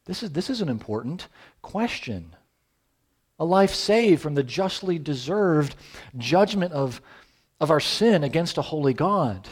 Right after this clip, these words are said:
Having an answer to that question is critically important. Critically. You know, we might, uh, we might throw out a John three sixteen, if that comes to mind in the moment.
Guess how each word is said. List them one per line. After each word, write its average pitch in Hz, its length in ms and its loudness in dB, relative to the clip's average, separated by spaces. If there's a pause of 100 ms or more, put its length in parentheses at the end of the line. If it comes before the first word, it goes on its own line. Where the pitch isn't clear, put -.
Having 220 260 0
an 185 60 -2
answer 180 340 -2
to 165 40 2
that 151 160 4
question 185 420 0
is 139 160 -8
critically - 720 -4
important. 104 560 -6 (420)
Critically. 233 640 -10 (3000)
You 175 100 -6
know, 151 60 -2
we 170 100 -2
might, 147 340 -4
uh, 98 240 -4 (1300)
we 135 60 -12
might 147 160 -8
throw 110 240 -4
out 110 140 2
a 104 40 -2
John 110 300 -2
three 110 200 -8
sixteen, 107 600 -8
if 139 80 -14
that 104 140 -10
comes 104 240 -10
to 104 80 -10
mind 101 280 -2
in 107 60 -2
the 107 60 -4
moment. 117 500 -8